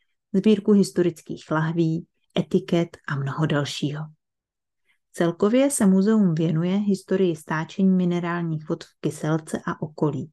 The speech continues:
ale velká část expozice je věnována právě životu Henricha Matonyho. Nebo se podívejte na seriál o jeho životě Já Matony, který najdete na iVysílání České televize.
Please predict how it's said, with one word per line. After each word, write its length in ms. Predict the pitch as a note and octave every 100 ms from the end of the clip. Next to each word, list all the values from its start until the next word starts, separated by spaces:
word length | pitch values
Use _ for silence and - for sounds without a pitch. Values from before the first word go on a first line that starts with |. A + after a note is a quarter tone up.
| _ _
ale 200 | D#3 D#3
velká 420 | D3+ D3+ D#3+ A#3+ A#3+
část 360 | F#3+ D#3 G3 -
expozice 720 | - - - E3 F3 - G3 A#3 - -
je 140 | E3+
věnována 600 | D#3+ E3 F3 F3 E3 D#3+ D#3
právě 420 | D#3+ D#3+ G3 A#3
životu 440 | G3+ F3 E3+ E3+ F3
Henricha 500 | D#3+ D#3 C#3+ - C#3+
Matonyho. 500 | C3+ - D#3 C#3+ D3 - _ _ _ _ _ _ _ _ _ _ _ _ -
Nebo 220 | F#3+ G#3
se 160 | C#4 B3+
podívejte 720 | B3 F3 E3 F#3 G3 G3 G#3
na 120 | F#3+
seriál 600 | D#3 - D#3+ D#3+ E3 F#3 -
o 60 |
jeho 260 | F3+ F3 F3+
životě 480 | D#3+ D#3 D#3 D3 B2+ _ _ _ -
Já 220 | E3+ E3
Matony, 500 | D#3 D3+ E3+ D3 B2+ _ _ _ _
který 360 | - A#3+ F#3
najdete 500 | D3+ D#3 F#3 F#3+ G3
na 140 | F3 - -
iVysílání 840 | F#3+ G#3 - G3 F3+ E3+ D#3+ D#3
České 440 | D#3 D#3 - D3+ C#3+
televize. 500 | C#3+ D3+ D3 C#3